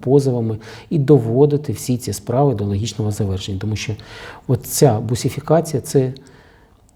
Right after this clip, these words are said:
злочин. Це і викрадення людини, і перевищення службових повноважень. Це злочин, за що передбачена відповідальність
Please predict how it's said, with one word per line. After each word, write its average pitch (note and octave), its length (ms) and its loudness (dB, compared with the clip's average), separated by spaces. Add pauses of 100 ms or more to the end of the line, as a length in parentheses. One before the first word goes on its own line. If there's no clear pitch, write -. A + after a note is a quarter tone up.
(140)
злочин. A2 540 0
Це - 160 2
і D3 140 4
викрадення A#2+ 460 2
людини, A2+ 420 0
і A#2+ 80 0
перевищення C#3+ 540 2
службових A#2 420 0
повноважень. G#2 760 -2 (100)
Це C#3+ 320 2
злочин, G#2+ 540 -2
за G2+ 120 -2
що B2+ 180 0
передбачена G#2+ 540 -2
відповідальність C3+ 600 2